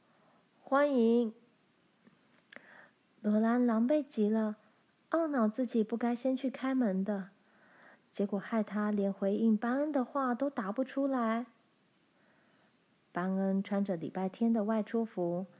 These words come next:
戴着白色的硬领，他的头发湿湿的，经过细心的梳理。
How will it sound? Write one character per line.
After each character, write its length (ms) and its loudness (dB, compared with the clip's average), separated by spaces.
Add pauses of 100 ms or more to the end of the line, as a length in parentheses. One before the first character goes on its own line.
(440)
戴 160 0
着 140 0
白 240 -2
色 220 0
的 200 -2
硬 260 2
领， 220 -4 (1160)
他 180 -6
的 100 -4
头 240 -6
发 220 -6
湿 200 -6
湿 240 -2
的， 240 -4 (400)
经 200 -2
过 160 0
细 240 -4
心 240 0
的 100 0
梳 300 0
理。 260 -2